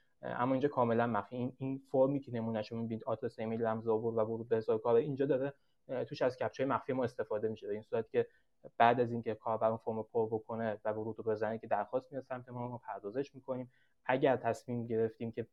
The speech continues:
اس-، بر اساس اسکورش بهش کپچه نمایش بدیم، به صورت پاپ آپ یه کپچه‌ی پازلی با تجربهٔ کاربری عالی و متناسب با برند اون کسب و کار بهش نمایش داده می‌شه،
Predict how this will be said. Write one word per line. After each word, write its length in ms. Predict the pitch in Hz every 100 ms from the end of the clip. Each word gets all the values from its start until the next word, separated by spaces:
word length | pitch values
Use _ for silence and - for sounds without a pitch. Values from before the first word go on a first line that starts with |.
| _ -
اس-، 160 | 120 -
بر 140 | 120 113
اساس 340 | 110 139 131
اسکورش 420 | 139 - 135 113
بهش 200 | 113 110
کپچه 260 | 117 117 117
نمایش 320 | 113 113 113
بدیم، 220 | 123 135
به 60 | 143
صورت 280 | - 113 -
پاپ 300 | - 120 123
آپ 140 | - _ _ _ -
یه 80 | 127
کپچه‌ی 460 | 120 110 - 127
پازلی 500 | 110 120 113 113 127
با 140 | 143 117
تجربهٔ 400 | 117 113 110 147
کاربری 360 | 151 135 127
عالی 200 | 131 120
و 100 | 123
متناسب 420 | 117 113 - - 147
با 80 |
برند 300 | 151 143 135
اون 100 | 139
کسب 260 | 135 127 -
و 20 |
کار 140 | 127 123
بهش 240 | 110 110
نمایش 240 | 110 107
داده 180 | - 110
می‌شه، 180 | 110